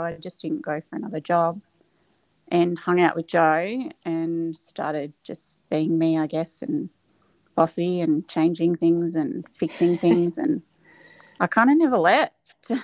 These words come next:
Speaker 2: Yeah, yeah.
Speaker 1: <laughs>
Speaker 2: Awesome.
Speaker 1: It definitely wasn't an on-purpose thing because it's a challenging thing to work and live together.
Speaker 2: Yeah.
Speaker 1: Um,
Speaker 2: Yeah.
Speaker 1: so it wasn't an on-purpose thing, and that was, uh,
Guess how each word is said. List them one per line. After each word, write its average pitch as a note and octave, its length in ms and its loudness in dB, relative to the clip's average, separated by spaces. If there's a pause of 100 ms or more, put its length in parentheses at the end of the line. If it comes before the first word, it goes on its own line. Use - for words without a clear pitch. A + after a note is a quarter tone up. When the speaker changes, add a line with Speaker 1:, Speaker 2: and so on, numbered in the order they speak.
Speaker 2:
Yeah, A3 260 6
yeah. F#3 400 -2 (100)
Speaker 1:
<laughs> - 120 -16
Speaker 2:
Awesome. G3 340 -6
Speaker 1:
It G#3+ 100 0
definitely C4 480 6
wasn't A#3+ 280 4
an G3+ 80 6
on-purpose F#3 520 -2
thing E3+ 280 -4
because F3 760 -10
it's - 260 -6
a F#3 60 -4
challenging F#3 600 0
thing F3 300 -4
to F3 120 -6
work D#3+ 500 -6 (160)
and E3+ 140 -2
live D#3+ 180 -2
together. - 500 -8 (580)
Speaker 2:
Yeah. F3+ 320 -4 (540)
Speaker 1:
Um, E3+ 240 4
Speaker 2:
Yeah. D#3+ 260 -2 (300)
Speaker 1:
so - 260 -6
it D#3 120 -6
wasn't F3 320 -10
an F3 120 -8
on-purpose E3+ 560 -10
thing, G3 540 -8
and F#3+ 180 -6
that G3 160 -4
was, F#3+ 680 -6
uh, E3+ 480 -4